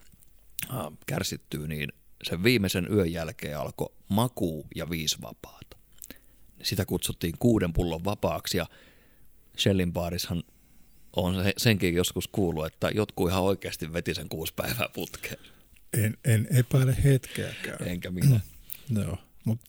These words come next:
Speaker 2: hy-, hyvä, että meillä on tulossa se alkoholijakso tossa jossain vaiheessa, niin voidaan käydä nämä
Speaker 1: Kyllä.
Speaker 2: asiat niinku oikein huolella läpi.
Speaker 1: Mut siis se, että kun mi-, mi oon silleen vähän huolissani tästä hommasta, koska meillähän on historiaa tässä Kouvolan seudulla.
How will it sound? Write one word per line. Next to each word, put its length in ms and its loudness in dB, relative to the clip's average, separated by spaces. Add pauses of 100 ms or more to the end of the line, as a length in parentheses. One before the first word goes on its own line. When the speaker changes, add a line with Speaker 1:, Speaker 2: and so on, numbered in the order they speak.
(120)
Speaker 2:
hy-, 100 4 (100)
hyvä, 200 8
että 180 4
meillä 180 6
on 60 4
tulossa 360 2
se 80 -6
alkoholijakso 800 0
tossa 240 -4
jossain 260 -4
vaiheessa, 160 0
niin 60 6
voidaan 240 6
käydä 340 2
nämä 160 8
Speaker 1:
Kyllä. 120 8
Speaker 2:
asiat 220 4
niinku 160 6
oikein 260 4
huolella 520 -2
läpi. 260 -4 (460)
Speaker 1:
Mut 160 -2 (100)
siis 340 2
se, 200 2
että 220 0 (400)
kun 80 2
mi-, 160 0
mi 120 4
oon 120 4
silleen 280 4
vähän 220 4
huolissani 540 6
tästä 260 -2 (220)
hommasta, 440 2
koska 420 -2 (960)
meillähän 320 4
on 120 2
historiaa 680 2 (280)
tässä 180 -6
Kouvolan 380 2
seudulla. 500 -2